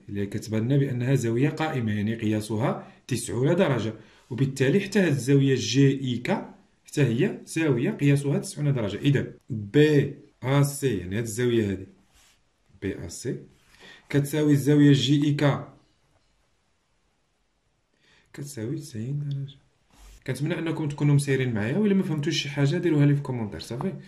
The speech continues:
سؤال حاء، علما أن ال إم، يعني القياس من ال ل M، القياس شحال؟ هو اثنان فاصلة اثنان وثمانون. صافي، اثنان فاصلة اثنان وثمانون هنايا. فما هو قياس الطول دي او؟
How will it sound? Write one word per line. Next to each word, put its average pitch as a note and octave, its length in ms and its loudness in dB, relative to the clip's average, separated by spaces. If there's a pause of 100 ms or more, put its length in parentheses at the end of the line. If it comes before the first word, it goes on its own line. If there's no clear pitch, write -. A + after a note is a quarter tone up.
(340)
سؤال G3+ 320 0
حاء، - 300 -4 (420)
علما F3+ 480 2
أن E3 180 -2
ال E3 420 2
إم، C3 260 2 (100)
يعني G2 200 -2
القياس C#3 640 0 (320)
من A2+ 220 -6
ال C3 420 0
ل G#2+ 120 -4 (160)
M، G#3+ 320 -4 (140)
القياس A2 580 -2
شحال؟ F3+ 240 -6 (220)
هو B2 120 -4
اثنان C#3+ 320 -2
فاصلة C3+ 380 -2
اثنان C3+ 300 -2
وثمانون. A#2+ 580 -2 (120)
صافي، A2 320 -8 (120)
اثنان B2+ 540 -4
فاصلة G#2 280 -8
اثنان A2+ 400 -6
وثمانون G2 600 -8
هنايا. G2 340 -4 (200)
فما D#3 260 0
هو D3 200 4
قياس C#3+ 380 2
الطول D3 520 -2
دي B2+ 140 4
او؟ G2+ 140 -6